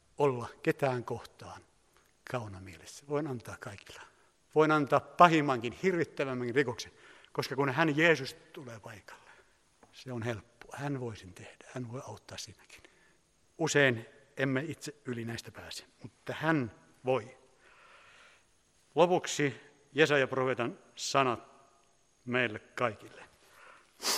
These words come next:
"Minä iloitsen suuresti Herrassa. Minun sieluni riemuitsee minun Jumalassani, sillä hän pukee minut yljän,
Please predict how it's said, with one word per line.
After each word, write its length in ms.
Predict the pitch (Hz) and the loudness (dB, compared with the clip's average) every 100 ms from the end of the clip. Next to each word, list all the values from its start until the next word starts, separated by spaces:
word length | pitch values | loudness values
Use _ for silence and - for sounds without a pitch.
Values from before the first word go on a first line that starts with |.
| - - - _ _ _ _ - - | 0 -2 -6 _ _ _ _ -20 -2
"Minä 300 | 147 175 180 - - - - - - | 6 10 10 8 -12 -20 -20 -20 4
iloitsen 480 | 214 214 165 - 139 | 10 10 10 4 0
suuresti 560 | - 240 170 123 127 | 0 2 2 2 2
Herrassa. 480 | 120 135 107 - - - _ _ _ _ _ _ _ _ _ _ _ _ _ _ _ | 4 4 0 -8 -10 -12 _ _ _ _ _ _ _ _ _ _ _ _ _ _ _
Minun 200 | 143 151 | -2 4
sieluni 340 | 190 170 160 | 4 6 4
riemuitsee 600 | 151 196 160 131 - 127 | 6 6 6 2 0 -2
minun 200 | 127 135 | 0 0
Jumalassani, 640 | 151 160 120 101 - 107 - _ - - - - - | 2 2 0 -2 -10 -14 -20 _ -20 -20 -20 -20 -20
sillä 200 | - 160 | -2 6
hän 160 | 160 165 | 8 6
pukee 480 | - 247 165 151 143 | 4 0 6 8 8
minut 380 | 151 143 - - - _ _ | 4 2 -2 -18 -20 _ _
yljän, 720 | 196 208 180 147 135 131 - | 2 2 4 4 4 2 -4